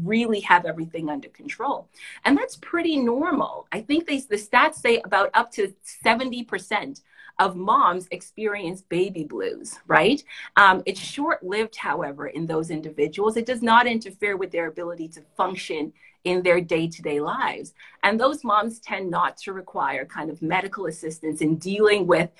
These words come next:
you know, their irritability or a little bit of anxiety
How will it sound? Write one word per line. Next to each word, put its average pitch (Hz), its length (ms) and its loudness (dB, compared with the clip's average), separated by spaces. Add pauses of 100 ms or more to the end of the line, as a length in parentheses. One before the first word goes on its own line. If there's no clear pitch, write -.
(200)
you 196 160 4
know, 165 400 8 (180)
their 175 440 2
irritability 185 960 0
or 180 240 0
a 175 80 0
little 196 240 -4
bit 196 140 -6
of 185 100 -10
anxiety 175 840 0